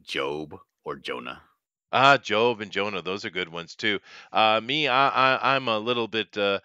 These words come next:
Speaker 2: uh, uh, a little bit, uh, partial to, uh, Habakkuk. Uh, I kinda like that one. That was a good
Speaker 1: It's
Speaker 2: one.
Speaker 1: Habakkuk. What are you
Speaker 2: Yeah.
Speaker 1: doing?
Speaker 2: Yeah. <laughs> We got the Philippines and we got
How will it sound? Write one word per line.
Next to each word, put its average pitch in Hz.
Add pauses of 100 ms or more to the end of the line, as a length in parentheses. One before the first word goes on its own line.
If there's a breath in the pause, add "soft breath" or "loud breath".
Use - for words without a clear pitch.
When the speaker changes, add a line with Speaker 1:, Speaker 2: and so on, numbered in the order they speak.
(320 soft breath)
Speaker 2:
uh, 90
uh, 92
a 104
little 127
bit, 104
uh, 95
partial 117
to, 98
uh, 90 (320 soft breath)
Habakkuk. - (380 soft breath)
Uh, 87
I 101
kinda 104
like 85
that 80
one. 64 (480)
That 87
was 90
a 76
good 82
Speaker 1:
It's 73
Speaker 2:
one. -
Speaker 1:
Habakkuk. 87 (300)
What -
are -
you 214
Speaker 2:
Yeah. 220
Speaker 1:
doing? 139 (180)
Speaker 2:
Yeah. 98
<laughs> 147 (400 loud breath)
We 123
got 120
the -
Philippines 147
and 98
we 98
got 98